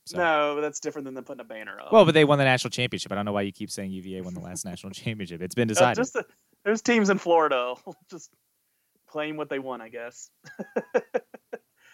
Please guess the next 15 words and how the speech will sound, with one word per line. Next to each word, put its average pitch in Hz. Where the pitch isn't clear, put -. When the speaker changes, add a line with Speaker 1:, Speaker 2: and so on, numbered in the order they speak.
Speaker 2:
Um, 143
big 196
weeks, 180
though, 156
for 151
both 143
of 147
these 143
A 139
C 139
C, 139
Virginia 135
teams. 131
Speaker 1:
Yeah. 135
Speaker 2:
Uh, 117